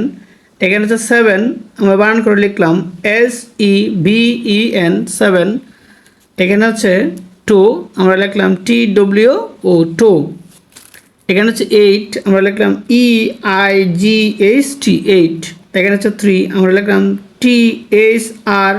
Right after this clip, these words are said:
ডাবল ই। এখানে হচ্ছে ফোর, এফ ও ইউ আর। এখানে হচ্ছে ফাইভ, এফ আই বি ই, ফাইভ। এখানে হচ্ছে নাইন, এন আই এন ই, নাইন। তো এ হচ্ছে তোমাদের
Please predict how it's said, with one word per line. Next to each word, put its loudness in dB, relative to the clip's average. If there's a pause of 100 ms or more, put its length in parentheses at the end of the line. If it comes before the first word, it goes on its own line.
(680)
ডাবল 2 (440)
ই। 2 (800)
এখানে 0
হচ্ছে -2
ফোর, 4 (800)
এফ -2 (460)
ও 6 (480)
ইউ 2 (380)
আর। -2 (640)
এখানে 0
হচ্ছে -2 (100)
ফাইভ, 0 (520)
এফ -2 (380)
আই 2 (180)
বি 2 (240)
ই, 2 (200)
ফাইভ। 0 (680)
এখানে 0
হচ্ছে -2 (120)
নাইন, 2 (440)
এন -2 (360)
আই 2 (320)
এন -2 (240)
ই, 4 (180)
নাইন। 2 (1400)
তো -2 (140)
এ 4
হচ্ছে 0 (100)
তোমাদের 4